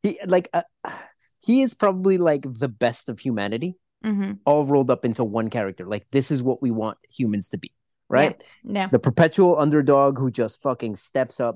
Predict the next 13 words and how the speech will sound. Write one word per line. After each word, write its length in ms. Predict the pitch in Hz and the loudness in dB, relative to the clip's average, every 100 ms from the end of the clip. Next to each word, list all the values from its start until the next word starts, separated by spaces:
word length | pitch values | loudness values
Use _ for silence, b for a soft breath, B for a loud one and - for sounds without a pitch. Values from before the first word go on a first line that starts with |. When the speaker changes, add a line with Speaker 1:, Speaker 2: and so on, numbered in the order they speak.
| 131 | -4
Speaker 1:
doesn't 320 | 131 123 135 | -4 -2 -2
back 240 | 120 117 - | 0 -2 -4
down, 320 | 107 107 104 | -6 -6 -6
and 100 | 104 | -6
is 140 | 92 | -4
able 200 | 110 101 | -4 -4
to 120 | - - | -8 -2
overcome 440 | 120 117 110 117 | 0 0 -2 -4
everything 380 | 104 101 101 107 | -4 -6 -8 -8
for 160 | - 104 | -8 -8
sheer 260 | - 113 95 | -2 0 0
hard 220 | 98 90 | -4 -6
work. 260 | - - | -14 -18